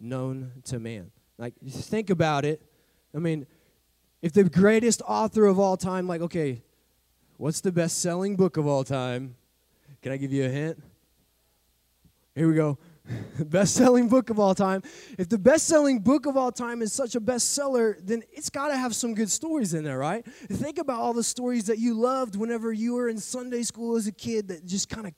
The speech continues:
captivated you and just brought you into the story, and you loved it so much. Like, I can think about some genres, but here,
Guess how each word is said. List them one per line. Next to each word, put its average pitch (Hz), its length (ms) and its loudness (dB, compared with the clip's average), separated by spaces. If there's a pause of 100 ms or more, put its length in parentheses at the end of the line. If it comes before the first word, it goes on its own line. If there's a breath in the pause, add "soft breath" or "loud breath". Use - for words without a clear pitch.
captivated 196 680 -6
you 160 180 -2
and 123 160 -10 (340 loud breath)
just 190 300 2 (160)
brought 226 240 6
you 226 220 0
into 226 280 0
the 220 120 -4
story, 208 360 -2
and 202 80 -4
you 196 120 0
loved 208 400 -2
it 165 100 -4
so 214 240 0
much. 202 460 -6 (440 soft breath)
Like, 160 120 -8
I 190 80 -8
can 196 140 -4
think 185 180 -10
about 175 220 -6
some 160 180 -4
genres, 170 420 -2
but 160 180 2
here, 175 200 4